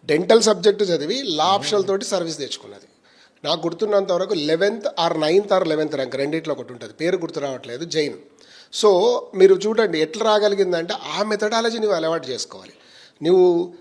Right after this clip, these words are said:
Speaker 1: ఐఐటీలో చదివావా, ఐఏఎంలో చదివావా, ఓపెన్ యూనివర్సిటీలో చదివావా అన్నది కాదు. ఓపెన్ యూనివర్సిటీలో చదివిన వాళ్ళు కూడా ఐఏఎస్ ఎందుకు అవుతున్నారంటే, ఈ మెథడ్ అడాప్ట్ చేసుకోవాలి. So ఇదే కాన్సెప్ట్. కాన్సెప్ట్ ఏంటంటే, దీని మెథడాలజీని ఒకదాన్ని అడాప్ట్ చేసుకోవడం.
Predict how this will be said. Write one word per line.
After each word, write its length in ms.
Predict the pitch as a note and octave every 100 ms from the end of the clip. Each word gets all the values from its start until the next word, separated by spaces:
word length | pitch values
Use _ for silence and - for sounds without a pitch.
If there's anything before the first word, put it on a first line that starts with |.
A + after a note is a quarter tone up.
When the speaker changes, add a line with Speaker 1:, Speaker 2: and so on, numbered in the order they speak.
| - -
Speaker 1:
ఐఐటీలో 440 | D3 F#3 G3 G3
చదివావా, 580 | F#3 F3 E3+ E3 E3+ E3
ఐఏఎంలో 400 | C#3 D#3+ F3+ E3+
చదివావా, 460 | E3 D#3 D#3 D3 E3+
ఓపెన్ 400 | F3+ D#3 E3+ F3
యూనివర్సిటీలో 380 | E3+ E3 D#3+ D#3
చదివావా 380 | C#3+ C3+ C#3
అన్నది 200 | C3+ B2
కాదు. 180 | A2+ G#2
ఓపెన్ 260 | B2+ D3+ F3
యూనివర్సిటీలో 360 | E3+ F3 E3+
చదివిన 180 | D#3+ E3
వాళ్ళు 200 | E3+ E3+
కూడా 160 | F3 D#3
ఐఏఎస్ 280 | D3+ D#3+ D#3+
ఎందుకు 240 | D#3 D#3
అవుతున్నారంటే, 480 | D3+ D3+ C#3 D3 G3+
ఈ 500 | C#3+ E3 G3 G#3 - -
మెథడ్ 400 | C#3 C#3+ G3+ G#3
అడాప్ట్ 440 | F3+ D#3+ E3 E3 C#3
చేసుకోవాలి. 480 | - - G2 - _ _ - - - -
So 140 | G#3
ఇదే 280 | F3 F3+ B3
కాన్సెప్ట్. 560 | B3 F3 F#3 D#3+ -
కాన్సెప్ట్ 480 | - C3 F3 G#3 G3+
ఏంటంటే, 300 | F#3+ F3+ G3+
దీని 280 | E3 F3 F#3+
మెథడాలజీని 580 | F3 F3+ F#3+ F#3+ F#3+ F3+
ఒకదాన్ని 340 | E3 E3 E3
అడాప్ట్ 300 | D3 D3+ D3
చేసుకోవడం. 300 | C3+ - A#2+